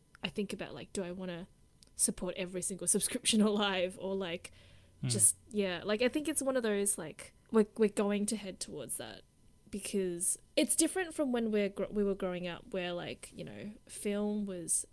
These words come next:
Speaker 1: like, just a, just a cinema thing.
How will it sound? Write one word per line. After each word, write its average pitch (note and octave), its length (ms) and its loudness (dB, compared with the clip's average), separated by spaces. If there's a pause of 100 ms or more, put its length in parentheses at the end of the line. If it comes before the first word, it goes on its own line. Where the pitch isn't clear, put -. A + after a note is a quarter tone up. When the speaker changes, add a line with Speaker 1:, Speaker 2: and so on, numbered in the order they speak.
Speaker 1:
like, - 400 -12 (360)
just - 300 2
a, E3+ 260 -6 (640)
just - 180 -2
a - 40 0
cinema F3 320 2
thing. - 240 -14